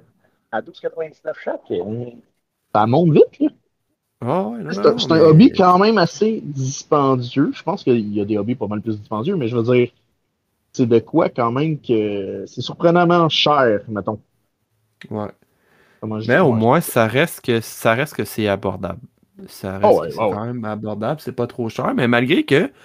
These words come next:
Speaker 2: on aurait pu avoir des boutiques avec plus de mangas usagés, avec plus de ci, puis plus de ça, tu sais, mais
Speaker 1: Ben, tu
Speaker 2: bon.
Speaker 1: sais, plus qu'on en parle, puis plus que ça me donne le goût, justement, de peut-être un jour créer quelque chose, tu sais, de ce style-là, là.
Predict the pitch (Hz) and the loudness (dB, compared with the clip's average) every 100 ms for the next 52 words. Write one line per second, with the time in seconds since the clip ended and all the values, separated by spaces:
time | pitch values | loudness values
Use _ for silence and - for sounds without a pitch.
0 | - - _ _ _ - 107 147 196 190 | -20 -20 _ _ _ -2 0 0 -4 -6
1 | 190 127 113 101 104 107 - - 98 92 | -6 -4 -4 -6 -10 -10 -8 -6 -4 -4
2 | 92 - 117 113 104 95 95 95 98 98 | -6 -8 -6 -4 -4 -4 -4 -4 -4 -2
3 | 98 101 98 95 92 95 - 104 101 107 | -4 -4 -4 -2 -4 -6 -8 -6 -6 -4
4 | 98 - 101 - - - 92 90 - 101 | -6 -6 -8 -8 -14 -10 -8 -6 -4 -6
5 | 98 92 95 - 131 76 - 247 - 170 | -4 -8 -6 -4 -4 -4 -6 -6 -2 0
6 | 135 127 165 165 - - 170 135 127 117 | 0 0 -2 -2 -4 -2 0 0 -2 -2
7 | 120 120 117 135 131 - 113 123 113 - | -2 -2 -4 -6 -12 -8 -8 -6 -8 -4
8 | - 139 139 143 120 117 117 117 135 131 | 0 2 4 2 2 -2 -2 2 2 2
9 | - - 120 127 117 - 120 120 120 - | -2 -6 -4 0 -2 -2 -4 -4 -10 -10
10 | 123 120 107 - 117 - - 117 110 110 | -8 -4 -6 -6 -8 -8 -6 -4 -2 -2
11 | 113 110 | -2 -4